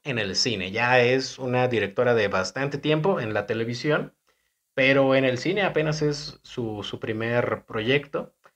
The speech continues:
Ha dirigido, entre otras cosas, episodios para Jessica Jones, para The Defenders. Creo que en televisión he visto parte de su trabajo, además de esto. Lo hace bien. No es extraordinario, pero lo hace bien. La dirección en esta película se siente muy floja.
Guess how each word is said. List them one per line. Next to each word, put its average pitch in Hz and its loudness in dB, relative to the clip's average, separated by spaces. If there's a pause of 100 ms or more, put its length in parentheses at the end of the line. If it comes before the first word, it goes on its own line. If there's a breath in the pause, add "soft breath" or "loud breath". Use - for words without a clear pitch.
(200)
Ha 135 0
dirigido, 135 2
entre 127 2
otras 120 0
cosas, 123 0
episodios 120 -2
para 95 -2
Jessica 101 -8
Jones, 139 -4
para 92 -2
The 92 -6
Defenders. 135 -2 (300)
Creo 190 2
que 208 4
en 139 0
televisión 139 -2
he 135 -10
visto 127 -6
parte 123 -2
de 107 -2
su 98 -10
trabajo, 110 -4
además 104 -4
de 104 -6
esto. 131 -10 (460 soft breath)
Lo 135 2
hace 170 4
bien. 117 -4 (400)
No 117 -2
es 107 -2
extraordinario, 123 0
pero 101 -6
lo 101 -6
hace 101 -12
bien. 85 -20 (800)
La 110 -2
dirección 113 2
en 120 0
esta 117 -6
película 101 -10
se 98 -14
siente 98 -10
muy 101 -8
floja. - -16